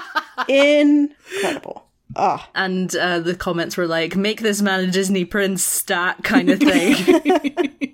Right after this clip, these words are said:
Speaker 2: And just, uh, just absolutely adorable.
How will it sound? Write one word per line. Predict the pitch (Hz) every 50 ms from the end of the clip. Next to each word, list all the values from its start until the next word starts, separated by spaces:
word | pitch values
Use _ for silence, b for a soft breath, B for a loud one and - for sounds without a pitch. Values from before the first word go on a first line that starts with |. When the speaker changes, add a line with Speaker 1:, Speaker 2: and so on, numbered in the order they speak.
| - 277
Speaker 2:
And | 196 170 175 180 170
just, | 170 180 180 - - - -
uh, | 165 160 156 156 147 - - 143 _ -
just | - - 165 - -
absolutely | - 165 165 - - 160 139 131 147
adorable. | 156 147 156 151 151 147 147 139 139